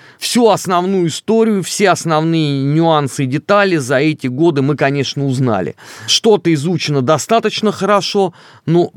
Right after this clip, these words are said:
прежде всего, конечно, тридцатые годы, и это относится к отделениям Русского общевоинского союза в двух странах.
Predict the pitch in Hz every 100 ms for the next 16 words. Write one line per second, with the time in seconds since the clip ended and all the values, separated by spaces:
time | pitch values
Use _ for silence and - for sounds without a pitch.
0 | - 190 190 143 147 170 165 151 151 156
1 | - 135 160 156 - 160 139 135 127 117
2 | 131 120 120 - 151 143 139 135 139 -
3 | 156 147 - 127 - - - 139 131 127
4 | 123 127 131 175 165 147 147 160 - 143
5 | 139 131 - 147 147 131 - 127 120 135
6 | 143 127 123 123 165 135 - - 123 110
7 | 104